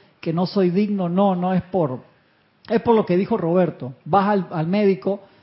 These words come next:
te diagnostican, te mandan la medicina y no te la tomas. O sea, no te la tomaste por eso. No por el choque de las dos energías, sino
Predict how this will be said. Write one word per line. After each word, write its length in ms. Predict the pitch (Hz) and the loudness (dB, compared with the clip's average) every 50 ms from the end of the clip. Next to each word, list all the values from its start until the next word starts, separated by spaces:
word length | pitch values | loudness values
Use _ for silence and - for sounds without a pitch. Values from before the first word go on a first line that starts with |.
| _ _ _ _ _ _ _ _ | _ _ _ _ _ _ _ _
te 160 | - 190 185 151 | 0 2 2 2
diagnostican, 960 | 170 175 160 165 165 160 156 - - - 247 214 - 202 190 190 196 185 - | 2 0 0 0 -2 -2 -2 -2 0 0 -2 0 0 0 -2 -2 -2 -4 -4
te 100 | 170 151 | -4 -2
mandan 320 | 156 175 196 208 214 208 | 0 0 0 0 0 0
la 60 | 196 | 0
medicina 400 | 175 160 156 139 - 196 190 185 | 0 -2 -2 -2 -2 -2 -2 -2
y 20 | 175 | -2
no 100 | 175 175 | -2 -2
te 120 | 180 175 | -2 -2
la 120 | 156 139 - | -4 -4 -2
tomas. 340 | 180 170 156 139 123 120 | -2 -4 -2 -4 -6 -8
O 20 | - | -8
sea, 100 | 156 151 | -6 -6
no 120 | 147 156 151 | -6 -4 -2
te 100 | 196 180 | 0 0
la 80 | 170 | 0
tomaste 420 | - 156 147 151 151 - - 196 165 | 0 -2 -4 -4 -6 -6 -4 -6 -6
por 200 | - 156 156 143 | -4 -6 -8 -8
eso. 240 | 127 - - - _ _ _ _ _ - | -8 -10 -14 -20 _ _ _ _ _ -6
No 200 | 170 185 190 - | -2 -2 -2 0
por 120 | 190 196 165 | 0 0 0
el 120 | 160 139 | -2 -4
choque 320 | - - 185 190 185 185 185 | -4 -2 -2 -2 0 0 -2
de 100 | 180 165 | 0 0
las 160 | 156 151 123 | -2 -2 -2
dos 180 | 147 175 156 170 | 0 0 0 0
energías, 560 | 170 151 143 127 - - 170 156 131 123 120 | -2 -4 -6 -8 -8 -6 -6 -6 -6 -6 -8
sino 420 | - - 151 147 170 180 190 185 | -10 -8 -6 -2 -2 -2 -2 -4